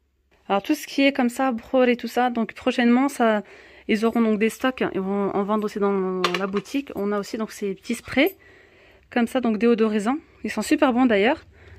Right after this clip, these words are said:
Comme ça, pour, euh, vous pouvez vaporiser, hein, sur les tissus, et cetera, sur les rideaux. Ça sent une, ça, elle m'a fait tester, donc l'odeur, elle, ça sent très très bon.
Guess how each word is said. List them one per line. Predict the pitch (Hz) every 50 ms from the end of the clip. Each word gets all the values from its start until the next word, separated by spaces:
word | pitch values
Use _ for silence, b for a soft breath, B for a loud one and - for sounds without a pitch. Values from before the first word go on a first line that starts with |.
| b b -
Comme | - 208
ça, | - 254 262
pour, | 254 - 226 202 214
euh, | 208 202 196 190
vous | 190
pouvez | - 240 226 220
vaporiser, | 190 - 220 214 220 214 220 208 214
hein, | 240 233 220
sur | - - 208
les | 202 208
tissus, | 202 - - 220 - - - 247
et | 233
cetera, | - - 226 - 202 180 190
sur | 214 - 226 220
les | 208 208
rideaux. | 196 202 196 190 240 277 B B B B B B B B B B B B B
Ça | - - 196
sent | - - 226
une, | 220 214 202
ça, | - - - - - 220 208 196 190 190
elle | 190 175 147 - - - - - 202 220
m'a | 220 226
fait | - 285 -
tester, | - 262 - - 311 311 302
donc | 226 214 214 -
l'odeur, | 240 214 269 294 277
elle, | 233 214 208 202
ça | - 208
sent | - 233 226
très | - - 320
très | 311 - 311 285
bon. | 233 - 208